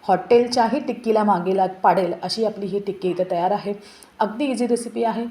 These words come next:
हेल्दी रेसिपी आहे आणि मुलांना तर प्रचंड आवडणार आहे. आणि त्यातल्या त्यात कोण व्हेजिटेरियन असेल तर त्याच्यासाठी तर ही रेसिपी अगदीच उत्तम आहे.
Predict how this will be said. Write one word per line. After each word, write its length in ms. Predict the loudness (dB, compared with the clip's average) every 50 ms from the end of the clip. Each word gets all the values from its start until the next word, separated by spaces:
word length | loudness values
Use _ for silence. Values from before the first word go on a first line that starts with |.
| -12 -16 -20 -18 -2
हेल्दी 300 | 2 4 4 4 4 2
रेसिपी 360 | 2 0 0 -2 -4 -4 -2
आहे 260 | -2 -2 -2 -2 -4 -6
आणि 260 | -4 -4 -4 -4 -4
मुलांना 400 | -2 -2 0 0 0 0 -2 -2
तर 120 | -4 -4
प्रचंड 540 | -2 0 -2 -2 -2 -2 -2 0 2 4 6
आवडणार 420 | 6 6 6 4 0 -2 -2 -4
आहे. 240 | -4 -6 -8 -10 -12 -12 -14 -18 -20 -20 -14 -8
आणि 200 | -6 -4 -4 -4
त्यातल्या 320 | -2 -2 -2 -2 -2 -4 -2
त्यात 160 | -2 -2 -2 0
कोण 140 | -2 -2 0
व्हेजिटेरियन 480 | 0 -2 -2 -4 -4 -4 -2 -2 -2 -4
असेल 260 | -4 -4 -4 -4 -4
तर 60 | -4
त्याच्यासाठी 460 | -2 -2 -4 -2 -4 -4 -6 -6 -8 -10
तर 60 | -10 -8
ही 180 | -4 -2 -2
रेसिपी 380 | -2 -2 -2 -6 -8 -8 -8 -8 -8 -10 -16 -20 -20 _ _ -4
अगदीच 420 | -4 -2 -2 -2 -4 -4 -4 -6
उत्तम 360 | -10 -14 -8 -6 -6 -4 -4
आहे. 180 | -6 -8 -10